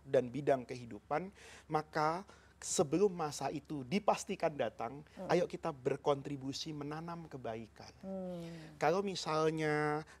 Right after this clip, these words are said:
Speaker 1: di antara tanda akhir zaman hilangnya amanah misalnya, berarti semakin kita curang, semakin kita menjadi pengkhianat, maka semakin cepat datangnya hari kiamat.
Speaker 2: Iya.
Speaker 1: Supaya hari kiamat ini nggak datang,
Speaker 2: <laughs>
Speaker 1: ayo coba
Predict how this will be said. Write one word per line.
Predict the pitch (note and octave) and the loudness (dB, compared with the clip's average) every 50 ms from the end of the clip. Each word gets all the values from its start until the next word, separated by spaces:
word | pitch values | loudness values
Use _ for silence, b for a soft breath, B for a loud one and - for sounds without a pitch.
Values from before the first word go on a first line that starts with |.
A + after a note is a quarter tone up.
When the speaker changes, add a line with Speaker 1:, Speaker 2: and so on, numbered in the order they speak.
| - | 0
Speaker 1:
di | C#3 C#3+ | 2 4
antara | A2+ C3 C3 B2+ C3 B2+ B2+ B2+ | 4 2 0 -2 -2 0 0 0
tanda | - - C3+ C3+ C3+ B2 B2+ C3+ - | 0 -2 -4 -4 0 2 2 2 2
akhir | - A#2 G#2+ B2 A#2+ A#2 A2 | 0 -4 -4 -2 -4 -2 -2
zaman | G#2+ B2 A#2 A2+ A#2 A#2 A#2 A#2+ B2 | 2 4 4 4 4 2 0 0 0
hilangnya | A#2 C3 C#3 C3+ C#3+ D3 D3 D3+ D#3 D#3 D3+ - | 2 6 8 8 8 8 6 2 0 -2 -2 -2
amanah | - A#2+ A#2 A#2+ A#2+ A#2 A2+ A#2 A#2+ A#2+ A#2+ B2 B2 - B2+ A#2 | -2 -4 -4 -2 -2 -4 -4 -4 -4 -4 -4 -4 -6 -8 -16 -16
misalnya, | G#2+ - - G#2 G#1 G#1+ - G#2 G#2+ - - G#2+ - - B B B B B B | -14 -14 -10 -8 -8 -6 -6 -8 -10 -10 -14 -14 -14 -16 B B B B B B
berarti | B B2 - - F#2+ B2 B2 - G3 F#3+ | B 2 4 6 6 4 4 0 -2 0
semakin | - - D#3+ E3 F3 F3+ F3 - - A3 G#3+ G#3 F#3 E3+ | 0 0 -2 -2 -2 -4 -4 -4 -2 -2 -2 -2 -2 -6
kita | - D3+ C3+ - C3 A#2+ B2 - | -6 -8 -4 0 -2 -2 -2 -2
curang, | - D3 C#3 - C#3+ C#3+ C#3 C#3 C#3+ C#3+ D3+ D#3 B B B B | -4 -4 -2 0 2 2 2 2 0 -4 -8 -10 B B B B
semakin | B - - D3 C#3+ C#3 C3 - - D3 C3 B2 | B -2 -2 0 0 -2 -2 0 -2 -2 -2 -2
kita | C#3 - - C3+ | -6 -4 -2 -2
menjadi | C3 C3 C3 B2+ B2+ B2+ B2+ B2+ | -2 -2 -2 -2 -2 -2 -2 -4
pengkhianat, | - - C3 C3 B2+ A2+ B2+ C3 B2+ B2 B2 B2+ C3 C3 C#3 D3 - - - B B B B B | -6 -4 -4 -4 -4 -4 0 2 4 4 4 2 2 2 2 2 2 0 -10 B B B B B
maka | - C#3 - F#3+ F#3+ | 0 2 4 4 0
semakin | - F#3+ F3+ E3 - F3+ F3 | 0 0 -4 -2 -2 -4 -4
cepat | - G3+ - - F#3+ E3 | -4 -4 -2 -2 -2 0
datangnya | C#3 B2+ B2 - C3+ C#3 C#3 C#3+ C#3+ C#3+ | 2 0 0 2 0 -2 -2 -2 -2 -2
hari | D3+ D#3 D#3 | -2 -2 -2
kiamat. | - F3 F#3 F#3 F3+ E3 D3 C#3+ _ - - | 0 2 2 2 2 -2 -6 -8 _ -12 -14
Speaker 2:
Iya. | F3 F3 E3+ D#3+ D3+ - | -12 -12 -12 -12 -10 -6
Speaker 1:
Supaya | - - D#3 D3+ - E3 D#3+ E3 E3 D3+ | -4 0 0 2 4 4 4 4 6 4
hari | D3 C#3+ C3 | 2 2 0
kiamat | - C#3 C#3 C3+ C3 C3 C3 - - B2+ | 2 4 4 4 4 2 -2 -2 -2 -4
ini | B2 C3 B2+ | -4 -2 0
nggak | G#2+ C3+ - - B2+ | 2 2 2 6 8
datang, | D3+ C#3 - - - - C3+ A2 - A#2+ C3+ | 6 6 6 2 4 4 4 4 4 -2 -2
Speaker 2:
<laughs> | - G#3+ - - G#3+ G3 F#3 - | -2 -2 0 2 0 0 2 4
Speaker 1:
ayo | C#3 D3 D3+ - - | 6 6 6 6 4
coba | - - C3 B2 A2+ G#2+ - G#2+ A2 G#2+ A2 A2 | 4 2 2 2 2 0 -4 -2 -2 -2 -4 -4